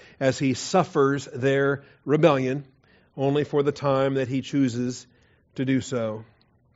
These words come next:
So returning now to Isaiah forty-seven. There's, there's more, obviously. Even in the midst of this rebellion, the Jewish people can take comfort in their Redeemer.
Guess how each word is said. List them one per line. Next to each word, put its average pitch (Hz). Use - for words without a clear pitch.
So 143
returning 139
now 131
to 131
Isaiah 127
forty-seven. 123
There's, 196
there's 202
more, 147
obviously. 135
Even 208
in 175
the 151
midst 165
of 151
this 156
rebellion, 139
the 139
Jewish 151
people 160
can 139
take 139
comfort 147
in 135
their 135
Redeemer. 131